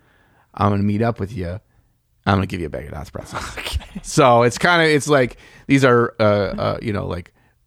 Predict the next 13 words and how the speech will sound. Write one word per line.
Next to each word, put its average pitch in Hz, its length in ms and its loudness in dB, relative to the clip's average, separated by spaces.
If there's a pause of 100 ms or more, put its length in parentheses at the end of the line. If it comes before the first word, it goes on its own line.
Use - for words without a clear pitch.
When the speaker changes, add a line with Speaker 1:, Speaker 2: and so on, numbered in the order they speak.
Speaker 1:
comeuppance. - 720 0 (120)
Speaker 2:
Okay, 95 200 -8 (120)
yeah. 104 220 -4
Speaker 1:
Dots 98 200 2
pretzels. 101 440 2 (100)
Speaker 2:
<laughs> 104 100 -6
Speaker 1:
You 107 220 0
have 110 160 2
them 95 140 -2
coming 104 260 -2
to - 100 -14
you. - 80 -14 (140)
Speaker 2:
Yeah. 76 180 -8